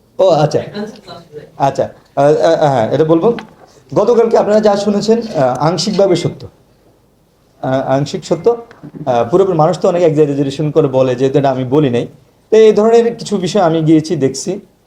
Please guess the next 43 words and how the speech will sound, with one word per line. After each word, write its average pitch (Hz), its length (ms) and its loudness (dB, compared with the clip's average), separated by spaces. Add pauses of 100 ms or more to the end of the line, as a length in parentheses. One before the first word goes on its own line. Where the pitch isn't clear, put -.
(220)
আহ, 110 1000 -2
এগুলা 123 480 2
মানে 123 360 -2
ভালো 151 320 2
খারাপ 143 260 -2
মিলিয়ে 127 280 0
পাওয়া 120 260 2
গেছে। 113 220 -6
আহ, - 680 -10
সব 131 200 -2
আমরা 147 220 2
প্রত্যাশা 175 380 -2
করি 180 120 2
যেখানে 175 260 0
খারাপ, 165 400 0
আহ, 165 200 4
যেখানে 160 340 0
দুর্বলতা 160 460 2
ছিল 160 260 0 (380)
বা - 60 0
ত্রুটি 156 260 0
ছিল, 165 200 -2
এগুলো 143 220 2
ভবিষ্যতে 156 360 -2
থাকবে 156 240 0
না। 226 120 0 (340)
আর 131 60 -2
যেখানে 147 280 0
ভালো 139 240 2
পেয়েছি, 160 280 0
সেটাকে 156 280 -2
আরো 151 200 2
কিভাবে 156 280 2
ভালো 139 240 0
করা 135 220 2
যায়, 120 180 0 (260)
সেই - 160 -2
প্রত্যাশা 110 720 -2 (120)
আমরা, 120 220 0
আমাদের 120 340 0
চেষ্টা 147 280 -2
অব্যাহত 107 540 -2
থাকবে। 117 260 -2